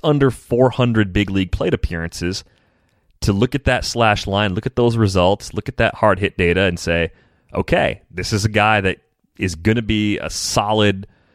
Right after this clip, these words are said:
above average offensive player for the next couple of seasons"? Is, is that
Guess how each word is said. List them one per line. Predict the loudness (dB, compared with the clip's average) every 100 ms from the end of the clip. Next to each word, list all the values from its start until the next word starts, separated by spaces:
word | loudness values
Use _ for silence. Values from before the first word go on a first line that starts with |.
| _ -8
above | -2 2 4 4
average | 4 2 2
offensive | 2 2 0 -2 -4
player | 0 4 4
for | 2
the | -2
next | -2 -4 -6
couple | -4 -2 -2
of | -4
seasons"? | -2 -2 -2 -6 -14
Is, | -8 -6
is | -6 -4
that | 0 0 -2